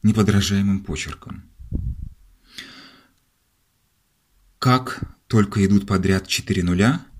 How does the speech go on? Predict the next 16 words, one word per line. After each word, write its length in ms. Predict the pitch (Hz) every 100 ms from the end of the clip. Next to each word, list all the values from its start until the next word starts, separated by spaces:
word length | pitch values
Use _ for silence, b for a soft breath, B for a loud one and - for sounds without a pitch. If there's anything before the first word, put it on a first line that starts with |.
| _ _ _
вы 160 | 98 107
не 100 | 101
в 80 | -
состоянии 640 | 98 - 95 101 113 131
правильно 540 | - 110 98 104 113
переписать 460 | 113 101 - 92 85
сумму. 440 | - 73 71 64 - _ _ _ B B B -
Вы 160 | 101
всякий 420 | 98 - 120 120 131
раз 340 | 85 76 - B B B B
добавляете 640 | 98 95 85 90 98 123
или 180 | 120 107
отнимаете 540 | 101 101 90 92 101 113
один 260 | 101 107
ноль. 280 | 95 69 69 _ _ _ _ _ _ _ _ _ _
Смотри-ка, 760 | - 135 139 98 87 - 65